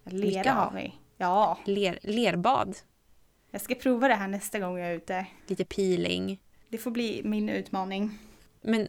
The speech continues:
Speaker 2: när ska man köpa ett tält och när räcker det med att låna ett? Vad tycker du?
Speaker 1: Alltså, där tycker jag man får väga av hur mycket jag är ute och hur flexibel vill jag ha. För, eh, är man ute sällan så kan man säkert, eh,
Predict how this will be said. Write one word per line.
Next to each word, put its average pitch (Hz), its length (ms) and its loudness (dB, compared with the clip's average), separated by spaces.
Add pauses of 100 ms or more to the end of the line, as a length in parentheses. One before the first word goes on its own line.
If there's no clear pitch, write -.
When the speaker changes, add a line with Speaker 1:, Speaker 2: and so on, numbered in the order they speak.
Speaker 2:
när 247 280 6
ska - 220 -2
man 214 140 0
köpa 233 380 0
ett 220 100 -4
tält - 280 -6
och 202 100 0
när 196 260 6
räcker 196 380 -2
det 175 60 0
med 170 180 0
att 180 140 0
låna 190 320 -2
ett? - 180 -12
Vad 190 80 -2
tycker - 240 -4
du? 127 140 -2 (1300)
Speaker 1:
Alltså, - 200 -10 (180)
där 208 340 0
tycker 262 240 2
jag 208 240 4
man 202 140 0
får 202 120 -8
väga 196 360 2
av 185 140 -2
hur 214 160 0
mycket 214 260 0
jag 202 140 0
är 214 40 0
ute 208 280 -2
och 208 60 2
hur 202 100 2
flexibel 202 680 2
vill 190 160 -2
jag - 100 -2
ha. - 240 -4 (960)
För, 196 340 4
eh, 190 280 2 (180)
är 214 100 2
man 208 160 0
ute 196 220 -4
sällan 220 520 4
så 226 100 -4
kan 208 160 -4
man 196 100 0
säkert, - 500 -6
eh, 180 260 -2